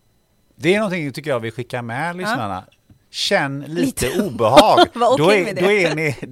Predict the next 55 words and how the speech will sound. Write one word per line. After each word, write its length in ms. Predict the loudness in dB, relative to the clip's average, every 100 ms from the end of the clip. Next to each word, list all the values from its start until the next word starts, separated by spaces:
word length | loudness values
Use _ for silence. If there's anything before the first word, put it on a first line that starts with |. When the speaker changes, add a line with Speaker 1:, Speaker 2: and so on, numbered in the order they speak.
| -10 -4
Speaker 1:
då 100 | -4
är 120 | -4
ni 140 | -6
på 160 | -4 -2
rätt 180 | -2 -2
spår. 380 | -2 0 0 -4 -14 -18 -4
Speaker 2:
Ja, 220 | 2 2 2 _
Speaker 1:
Ja. 120 | 0
Speaker 2:
var 120 | 4 4
okej 260 | 4 0
med 120 | 0
lite 320 | 0 -4 -4 -6
obehag, 520 | -4 0 0 0 -4
så. 120 | -8
Speaker 1:
Ja. 180 | -8 -10 _ _ _ _ _ _ _ _ -20 -20 -20 _ _
Du, 320 | 2 4 6 4
eh, 180 | 2 -4 -12 -12
som 200 | -10 -2
sagt, 180 | -2 0
nu 200 | -2 -2
har 80 | -2
vi 100 | -4
suttit 260 | -8 -6
här 180 | -4 -2
och, 340 | -4 -4 -2
och 80 | -2
pratat 440 | -4 -4 -4 -6 -6
en 60 | -6
Speaker 2:
Mm. 380 | -6 -8 -8
Speaker 1:
bra 220 | -4 -2 -2
stund. 400 | -6 -10 -10 -10
Eh, 60 | -8 -6 -6 -6 -8 -12 -16 -18 -10
reflektioner 560 | -6 -6 -8 -10 -8 -8
om 60 | -8
det 80 | -8
här 60 |
samtalet? 420 | -8 -12 -12 -14 -20 _ _ _ _ _ _ _ _ -8
Speaker 2:
Jag 140 | -4
tycker 220 | -4 -4
det 60 | -6
är 80 | -6
jättespännande 760 | -8 -10 -4 -2 -2 -4 -6
på 120 | -8 -10
det 80 | -8
konceptet 580 | -8 -6 -6 -6 -8
som 140 | -10 -10
du 60 |
gör. 60 | -10
Vi 100 | -10
pratade 360 | -4 -4 -4 -8
lite 180 | -8
grann 220 | -8 -6 -6
om 120 | -8
det 60 |
innan. 540 | -10 -10 -8 -6 -8